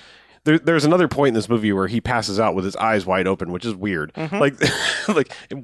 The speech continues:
Speaker 1: legit passed out that time.
Speaker 2: Mm-hmm.
Speaker 1: This time he just does it again. He goes limp, like, eyes wide open. They're like, "Oh, he's out." Like,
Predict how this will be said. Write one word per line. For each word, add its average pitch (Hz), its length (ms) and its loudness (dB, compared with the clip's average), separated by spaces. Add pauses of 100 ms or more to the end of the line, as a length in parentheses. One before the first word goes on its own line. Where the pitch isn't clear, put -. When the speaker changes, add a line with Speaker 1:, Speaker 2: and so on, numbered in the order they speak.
(100)
Speaker 1:
legit 147 420 2
passed 127 280 0
out 92 160 2
that 113 180 2
time. 82 300 -4
Speaker 2:
Mm-hmm. 165 320 -4
Speaker 1:
This 165 160 2
time 147 180 2
he 135 80 4
just 120 200 -2
does 123 200 2
it 110 60 0
again. 104 220 2
He 95 60 2
goes 101 240 -2
limp, 104 220 -2
like, 92 180 -4
eyes 90 280 -4
wide 95 140 -2
open. 95 180 -2
They're 90 120 -2
like, 92 200 -6 (1000)
"Oh, 165 160 4
he's 156 200 4
out." 110 260 2
Like, 107 300 -2